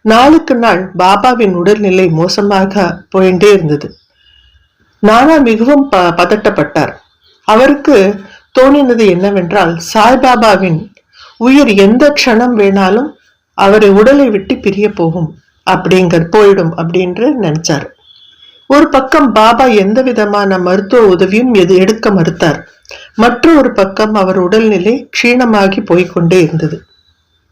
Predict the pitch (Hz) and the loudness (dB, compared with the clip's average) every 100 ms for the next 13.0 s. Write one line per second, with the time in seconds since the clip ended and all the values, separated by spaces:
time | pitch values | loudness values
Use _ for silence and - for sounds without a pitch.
0 | _ - _ _ - - - - - - | _ -20 _ _ -20 -20 -20 -18 -20 -12
1 | - - 302 349 330 226 - 214 196 202 | -2 2 4 4 2 -2 0 -2 2 2
2 | 240 240 226 190 190 220 220 175 156 151 | 0 0 -2 -2 0 2 2 0 0 -4
3 | 160 160 165 - _ _ _ _ - _ | -4 -6 -8 -10 _ _ _ _ -20 _
4 | _ _ _ _ _ _ - 214 240 302 | _ _ _ _ _ _ 0 2 4 4
5 | 311 220 202 220 247 220 208 190 196 226 | 2 2 2 2 0 0 0 0 0 -2
6 | 170 180 190 226 214 190 175 185 196 208 | 0 0 2 0 0 -2 -2 -2 -2 -2
7 | 208 220 220 180 - 202 190 165 165 202 | 0 0 -2 -4 -2 0 2 0 0 -2
8 | 190 175 208 226 196 170 170 170 175 202 | 0 0 2 0 0 0 0 -2 -2 -2
9 | 180 170 196 202 185 165 175 202 - 156 | 0 0 0 2 2 2 0 -2 -4 -2
10 | 160 240 302 - - 202 202 254 269 262 | 0 -2 -4 -14 -4 2 4 4 2 0
11 | 233 226 208 208 202 220 180 185 202 190 | -4 -2 -2 -2 -2 0 0 -2 -2 0
12 | 165 185 175 185 277 165 147 143 - | 0 -2 -2 -2 -4 -4 -4 -4 -8